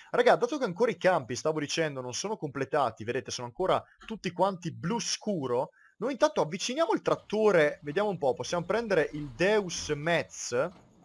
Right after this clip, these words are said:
che è questo trattore ragazzi, molto bello, anteriore e posteriore luce accese, e prendiamo già il carretto,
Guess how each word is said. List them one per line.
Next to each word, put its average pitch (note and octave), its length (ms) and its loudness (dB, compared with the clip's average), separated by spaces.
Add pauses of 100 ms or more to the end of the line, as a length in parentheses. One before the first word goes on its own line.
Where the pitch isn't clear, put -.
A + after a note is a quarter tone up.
(100)
che A#2+ 120 0
è A2+ 40 -2
questo C#3 220 -6
trattore D#3 340 0
ragazzi, A#2 400 2
molto E3+ 340 0
bello, A2+ 540 4 (400)
anteriore D3+ 580 4
e - 20 -8
posteriore F3 420 2
luce F3+ 260 -2
accese, C4 540 2
e G3+ 140 0
prendiamo A#3+ 400 2
già F#3 140 2
il F3 100 2
carretto, C3 600 4